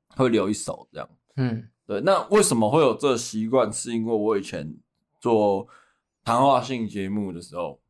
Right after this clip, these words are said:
Speaker 1: 因为我要跟艺人蕊通告、蕊稿，
Speaker 2: 嘿。
Speaker 1: 那就是一，训练吧。
Speaker 2: 嗯。
Speaker 1: 一开始绝对不要先谈到主题是什么，就一开始先问一下，呃，艺人最近在忙什么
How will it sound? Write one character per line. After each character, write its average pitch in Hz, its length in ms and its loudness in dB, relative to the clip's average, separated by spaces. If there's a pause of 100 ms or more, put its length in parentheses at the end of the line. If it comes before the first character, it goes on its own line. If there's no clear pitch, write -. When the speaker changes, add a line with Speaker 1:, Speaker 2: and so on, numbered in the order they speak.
(380)
Speaker 1:
因 123 80 -2
为 117 80 2
我 104 80 2
要 113 100 4
跟 113 240 -2
艺 127 120 0
人 98 180 -2
蕊 92 320 -6
通 104 320 -4
告、 104 260 0
蕊 98 220 -6
稿， - 260 -6 (320)
Speaker 2:
嘿。 120 300 -4 (200)
Speaker 1:
那 113 300 0 (140)
就 180 140 4
是 165 360 2
一， 131 160 -14
训 139 360 2
练 104 280 2
吧。 - 220 -16 (200)
Speaker 2:
嗯。 135 420 -6
Speaker 1:
一 196 60 0
开 190 200 4
始 117 240 0
绝 117 180 0
对 143 140 4
不 - 140 -4
要 117 200 2
先 113 380 -6
谈 92 300 -14
到 98 340 0 (180)
主 110 220 -2
题 92 220 -14
是 110 180 -8
什 - 140 -14
么， - 80 -20 (320)
就 139 100 0
一 143 80 -2
开 139 220 0
始 110 120 -8
先 107 240 -4
问 117 160 -2
一 95 60 -8
下， 104 300 -4 (400)
呃， 104 440 -6 (120)
艺 127 200 2
人 98 220 0
最 113 180 -2
近 101 520 -6
在 110 160 0
忙 92 280 -4
什 98 160 -12
么 67 140 -12